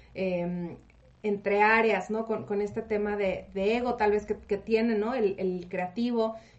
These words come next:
eh, y, y, y no solo el ego, sino también la, la, este,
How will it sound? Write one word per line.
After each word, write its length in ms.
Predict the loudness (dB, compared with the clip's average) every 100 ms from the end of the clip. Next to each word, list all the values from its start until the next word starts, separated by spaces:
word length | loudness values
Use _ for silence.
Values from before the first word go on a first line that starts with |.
| -6
eh, 420 | -2 0 -2 -2
y, 180 | -6 -6
y, 340 | -6 -4 -4 -4
y 120 | 0
no 100 | 0
solo 220 | 0 -2 2
el 80 |
ego, 160 | 2 0
sino 320 | 0 0 0
también 400 | 0 0 2 2
la, 240 | 2 2 0
la, 840 | -4 -2 -4 -6 -6 -8 -10 -14 -20 -20
este, 600 | -20 -20 -18 -14 -14 -16